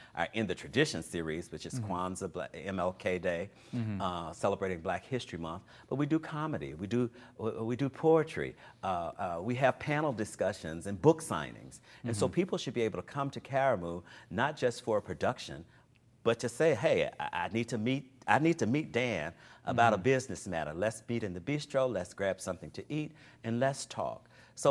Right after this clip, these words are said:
Speaker 2: Mm-hmm.
Speaker 1: it, it, it's, you know, Karamu is a word for, uh, a joyful gathering place, and we really want to live the meaning of that word, that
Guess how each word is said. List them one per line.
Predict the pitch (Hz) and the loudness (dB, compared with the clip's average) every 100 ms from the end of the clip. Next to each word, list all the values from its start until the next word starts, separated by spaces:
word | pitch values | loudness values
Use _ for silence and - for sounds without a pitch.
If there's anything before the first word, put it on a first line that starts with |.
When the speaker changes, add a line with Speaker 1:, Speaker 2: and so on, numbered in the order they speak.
| 131 | 4
Speaker 2:
Mm-hmm. | 98 | 2
Speaker 1:
it, | 170 156 | 2 0
it, | 147 | 0
it's, | 160 180 - | 2 0 0
you | 151 | 0
know, | 117 | 2
Karamu | 104 190 208 196 139 | 0 0 0 2 2
is | 117 | 2
a | 104 | 0
word | 98 120 113 | 0 2 0
for, | - 95 92 - - - | -2 -2 -2 -4 -20 -14
uh, | 95 95 80 80 _ _ - | -10 -8 -10 -16 _ _ -6
a | |
joyful | 104 143 151 147 139 | -2 2 2 2 0
gathering | 110 120 143 98 82 | 2 2 2 0 -4
place, | - 78 69 - | -4 -4 -6 -8
and | 104 | -4
we | 101 165 | -2 0
really | 135 156 | 2 2
want | 135 123 127 | 2 0 -2
to | 98 | -2
live | 98 123 113 | 2 2 2
the | 95 | 0
meaning | 92 101 104 85 | -2 -2 -2 -4
of | 78 | -4
that | 87 80 82 | -4 -6 -6
word, | 85 78 52 - - | -6 -6 -10 -18 -18
that | - | -14